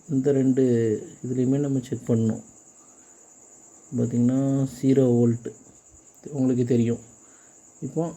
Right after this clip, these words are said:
அடுத்த சீரிஸ் to இந்த சீரிஸ் வைக்கும்போது பார்த்திங்கன்னா, த்ரீ பாயிண்ட் டூ வருதா? அதே மாதிரி இது to இது வைக்கும்போது பார்த்திங்கன்னா, த்ரீ பாயிண்ட் ஒன் வருதா? ஆனால் இது to இது வைக்கும்போது வரல.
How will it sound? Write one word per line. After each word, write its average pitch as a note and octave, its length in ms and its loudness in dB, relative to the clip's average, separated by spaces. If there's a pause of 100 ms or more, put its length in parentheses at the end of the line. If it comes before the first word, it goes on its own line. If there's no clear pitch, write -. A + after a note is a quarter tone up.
அடுத்த C#3+ 320 2
சீரிஸ் C3+ 440 -2
to D3+ 120 -2 (400)
இந்த C3+ 180 -4
சீரிஸ் C3 340 0
வைக்கும்போது B2+ 460 0
பார்த்திங்கன்னா, B2+ 420 0 (840)
த்ரீ C#3 180 -6
பாயிண்ட் B2+ 260 2
டூ C3 100 2
வருதா? B2 360 2 (260)
அதே C3 180 -2
மாதிரி C#3 240 2 (140)
இது C#3+ 220 0
to D#3 180 0 (340)
இது C3+ 140 -2
வைக்கும்போது B2 500 2
பார்த்திங்கன்னா, B2 440 2 (840)
த்ரீ C#3 160 -6
பாயிண்ட் C3 300 2
ஒன் B2 160 4
வருதா? B2 340 2 (320)
ஆனால் C#3+ 280 0
இது C3+ 140 2
to C#3+ 140 -2
இது C3+ 160 2
வைக்கும்போது B2+ 420 2
வரல. B2 300 0